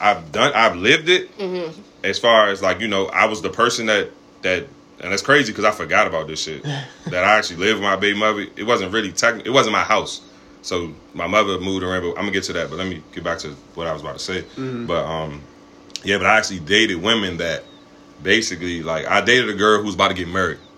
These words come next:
Speaker 3: Mm-hmm.
Speaker 2: Mm-hmm.
Speaker 1: And motherfucking, um, it didn't work out, whatever. They, they never got married, but they lived together. It actually happened twice. It happened one time,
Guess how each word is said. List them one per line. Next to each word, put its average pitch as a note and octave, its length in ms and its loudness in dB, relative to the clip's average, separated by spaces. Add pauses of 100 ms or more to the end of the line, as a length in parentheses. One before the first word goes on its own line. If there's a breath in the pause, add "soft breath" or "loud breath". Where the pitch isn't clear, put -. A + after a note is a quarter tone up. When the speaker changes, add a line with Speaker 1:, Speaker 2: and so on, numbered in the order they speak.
(140)
Speaker 3:
Mm-hmm. B2 260 -6
Speaker 2:
Mm-hmm. - 520 -12
Speaker 1:
And E2+ 560 -4 (960)
motherfucking, E2 680 -6
um, D#2 420 -8 (480)
it F2 160 -6
didn't F#2+ 220 0
work F#2 160 -2
out, F2 320 -2 (400)
whatever. F2 360 -2
They, F2+ 200 -2
they F2 180 -6
never F#2 180 -2
got E2+ 160 -4
married, E2+ 220 -4
but D#2+ 80 -8
they D2+ 100 -8
lived F#2 200 -2
together. D2+ 300 -8
It E2 60 -6
actually A2+ 280 2
happened F#2 240 0
twice. F#2 240 2
It - 20 2
happened E2 260 2
one B2 160 4
time, F#2 380 0